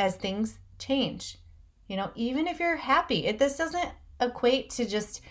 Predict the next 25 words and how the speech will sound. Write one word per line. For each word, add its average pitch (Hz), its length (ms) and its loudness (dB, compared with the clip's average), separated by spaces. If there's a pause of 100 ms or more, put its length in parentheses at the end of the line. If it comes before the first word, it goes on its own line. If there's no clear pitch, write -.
(460)
um, 196 320 2
unhappy 208 540 2
relationships 180 680 0
or 151 100 -4
toxic 214 520 -2
relationships. 175 640 -4
This 240 180 -6
is 285 140 -8
for - 240 -2
everybody, 240 720 2 (840)
because 233 480 0 (140)
the 240 100 0
seasons 269 500 0
of 320 140 2
life 208 580 2 (380)
happen 226 560 2 (500)
and 214 500 2 (360)
we 240 300 -2
all 202 260 6
react 226 400 4
to 254 80 -2
those 220 260 4
seasons 214 460 2
very 185 260 4
differently. 175 640 -2